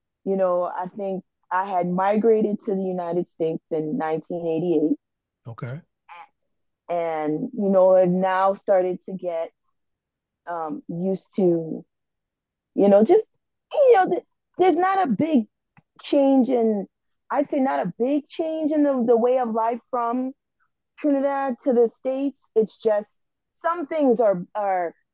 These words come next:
Speaker 1: you know, done a little differently, you know, getting used to, um, for us in school, all of us use uniforms, public, private, whatever, we all go to school in uniforms. So that was
Speaker 2: Right.
Speaker 1: new.
Speaker 2: Right.
Speaker 1: You know,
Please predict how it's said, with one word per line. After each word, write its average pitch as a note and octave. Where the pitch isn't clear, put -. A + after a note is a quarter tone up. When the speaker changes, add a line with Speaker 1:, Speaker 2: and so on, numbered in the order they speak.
Speaker 1:
you A#3
know, F#3
done A3+
a -
little C#4+
differently, A3
you A3
know, G3+
getting G#3
used G#3
to, G3
um, F#3
for -
us G#3+
in G#3
school, G#3+
all G#3+
of G3+
us G3+
use G3+
uniforms, F#3+
public, G3+
private, F#3+
whatever, F3+
we F#3
all F#3
go F3+
to F3+
school F3+
in F3+
uniforms. D#3+
So F#3+
that E3+
was F#3
Speaker 2:
Right. F3
Speaker 1:
new. D#3
Speaker 2:
Right. G#2+
Speaker 1:
You F#3+
know, E3